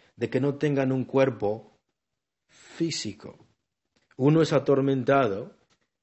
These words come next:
y otro es eh, está en un estado privilegiado en este lugar que se conocía como el seno de Abraham. Entonces, Sheol y Hades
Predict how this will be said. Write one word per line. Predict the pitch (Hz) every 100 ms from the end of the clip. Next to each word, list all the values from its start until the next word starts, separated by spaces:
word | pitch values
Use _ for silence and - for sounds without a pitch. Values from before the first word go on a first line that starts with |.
| _
y | 113 117
otro | 143 151 - 110 165 _ _ _ _ _
es | - 117 117 - - _ _ _ _ _ _ _ _ 113
eh, | 104 101 110 -
está | 113 - 139
en | 139
un | 139 139
estado | 127 143 139 131 127
privilegiado | 131 113 110 107 120 131 120 101 165 - _ _ _ _ _ -
en | 101
este | 123 - 143
lugar | 123 101 95 113 123 _
que | -
se | -
conocía | 113 104 92 104 110
como | 110 110 98
el |
seno | - - 95 92 98 _ _ _ _ _ _ _
de | 92 95
Abraham. | 98 107 113 90 - _ _ _ _ _ _
Entonces, | 131 131 180 160 160
Sheol | - - 139 139 180 202 208 -
y | 160
Hades | 160 180 131 107 110